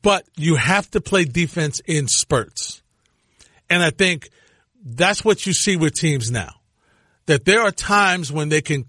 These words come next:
they can close and try to close a team out. And, and that's what you start to see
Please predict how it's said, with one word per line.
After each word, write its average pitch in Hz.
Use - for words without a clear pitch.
they 151
can 135
close 190
and 147
try 165
to 147
close 202
a 143
team 170
out. 127
And, 175
and 156
that's 185
what 190
you 180
start 165
to 156
see 139